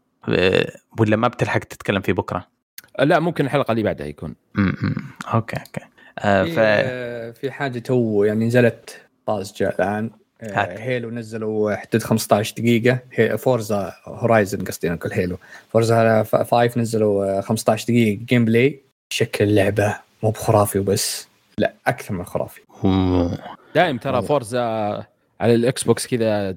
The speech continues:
Speaker 2: تكون تاخذ القدرات كلها حقت الجهاز.
Speaker 3: آه، تخيل المطور
Speaker 2: أفضل شيء.
Speaker 3: هذا هو شغال على فيبل، يعني شلون بيكون عالم فيبل؟ أنا متحمس مرة.
Speaker 1: مم، من ناحية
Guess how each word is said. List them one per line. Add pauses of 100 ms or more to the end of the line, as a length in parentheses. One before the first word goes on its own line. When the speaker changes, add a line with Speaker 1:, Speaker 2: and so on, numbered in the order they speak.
(140)
Speaker 2:
تكون
تاخذ
القدرات
كلها
حقت
الجهاز. (220)
Speaker 3:
آه،
تخيل
المطور
Speaker 2:
أفضل
شيء.
Speaker 3:
هذا
هو
شغال
على
فيبل، (300)
يعني
شلون
بيكون
عالم
فيبل؟ (240)
أنا
متحمس
مرة. (520)
Speaker 1:
مم،
من
ناحية